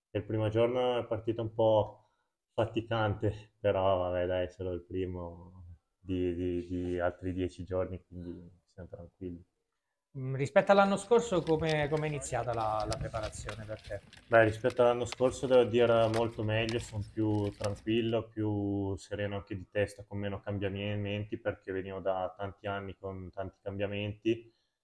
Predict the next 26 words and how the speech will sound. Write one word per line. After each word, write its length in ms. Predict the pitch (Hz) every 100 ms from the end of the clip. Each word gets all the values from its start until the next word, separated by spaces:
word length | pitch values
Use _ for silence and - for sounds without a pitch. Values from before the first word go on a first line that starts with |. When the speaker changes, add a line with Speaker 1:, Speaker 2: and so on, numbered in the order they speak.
| _ _ _
Speaker 1:
e 60 | 101
invece 800 | 104 104 - 107 101 98 98 -
quest'anno 440 | 104 - 104 101
finalmente 1000 | - 104 101 101 101 - 104 101 98 -
do 200 | - 98
continuità 580 | - 98 - 101 98 -
al 60 | 98
lavoro 260 | 98 98 95
dell'anno 340 | 95 98 104
scorso, 460 | 104 104 95 - 98
quindi 600 | 98 98 98 95 95 95
mentalmente 580 | 95 95 98 98 98 -
sono 220 | - 98
molto 240 | 98 92 87
più 340 | - 98 92
tranquillo 800 | - 101 104 101 98 104 104 - _ _ -
e 80 |
anche 160 | 101 -
fisicamente 600 | - 95 - 98 95 87
mi 120 | 95
sembra 260 | 90 95 92
di 100 | 87
stare, 600 | - 95 92 90 87 87 _ _ _
di 80 | _
star 220 | - 90
meglio. 300 | 87 85